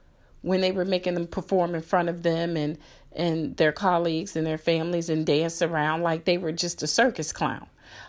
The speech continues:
Okay, but this day and age, with the blackfishing, these are women, and they just wear their makeup to look like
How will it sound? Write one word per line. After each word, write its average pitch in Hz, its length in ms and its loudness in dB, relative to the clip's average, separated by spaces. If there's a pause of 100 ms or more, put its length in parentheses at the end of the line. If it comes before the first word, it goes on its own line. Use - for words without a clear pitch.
(100)
Okay, 208 320 2
but - 320 -6
this 311 300 2
day 175 200 2
and 160 140 -4
age, - 400 -8 (220)
with 196 160 -2
the 180 80 2
blackfishing, 185 1040 0 (800)
these 285 220 4
are 269 80 4
women, 202 460 0 (420)
and 220 160 4
they 208 140 2
just 214 220 -2
wear 202 240 2
their 190 140 0
makeup 180 420 0
to 180 80 -2
look 180 180 0
like 165 400 -2